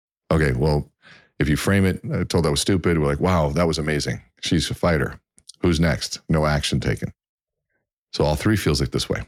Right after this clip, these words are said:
"Tell us some, tell us about some, tell us about something you're proud of." Frame. "Well, unfortunately, growing up, I was surrounded by a lot of adults that told me I wasn't real smart. And when adults speak to you that way, you tend to act that way. And I did not do real well in school.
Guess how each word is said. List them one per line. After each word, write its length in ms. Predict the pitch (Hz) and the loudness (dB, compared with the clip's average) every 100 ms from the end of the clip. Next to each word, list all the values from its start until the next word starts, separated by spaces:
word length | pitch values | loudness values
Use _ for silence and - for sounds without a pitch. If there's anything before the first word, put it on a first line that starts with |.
| _ _ _ - | _ _ _ 0
"Tell 140 | 127 | 2
us 100 | 131 | 2
some, 140 | 120 101 | 2 0
tell 240 | - 180 | 0 0
us 60 | 170 | 0
about 160 | 143 | 0
some, 140 | 113 98 - | 0 -2 -2
tell 140 | 131 139 | 0 2
us 60 | |
about 160 | 123 92 | 2 2
something 180 | 98 85 | 2 2
you're 100 | 69 | 2
proud 200 | 73 - | -2 -4
of." 100 | - _ _ _ _ _ _ _ _ - | -10 _ _ _ _ _ _ _ _ -2
Frame. 400 | 82 67 - - _ - _ | 0 0 -2 -10 _ -20 _
"Well, 100 | 98 | 2
unfortunately, 360 | 95 139 156 95 | 2 2 2 2
growing 200 | 85 76 | 2 2
up, 160 | 73 80 | 2 2
I 60 | |
was 100 | 78 | 2
surrounded 260 | - 90 90 | 2 2 2
by 100 | 78 | 2
a 40 | |
lot 120 | 73 | 2
of 80 | 71 | 0
adults 320 | 71 67 62 | 0 0 0
that 80 | 73 | -2
told 180 | - 71 | -4 -2
me 80 | 69 | -2
I 40 | |
wasn't 300 | 64 65 - | -2 -4 -4
real 80 | - | -6
smart. 420 | - - - - - _ _ - | -4 -4 -6 -8 -20 _ _ -8
And 340 | 73 71 71 | -4 -2 0
when 80 | 71 | 0
adults 280 | 69 82 - | 2 0 0
speak 200 | 92 85 | 0 2
to 80 | |
you 60 | 78 | 0
that 100 | 76 | 2
way, 160 | 78 78 | 2 0
you 60 | |
tend 160 | 69 76 | 0 0
to 60 | 67 | 0
act 160 | 67 | -2
that 160 | 64 - | -2 -2
way. 200 | 67 71 | -2 0
And 120 | 62 | -2
I 60 | 62 | -4
did 260 | 65 78 | -2 -2
not 160 | 76 73 | 0 0
do 100 | 73 | 0
real 200 | 67 64 | 0 -2
well 140 | - | -2
in 80 | 120 | -4
school. 360 | - - 98 | -4 0 0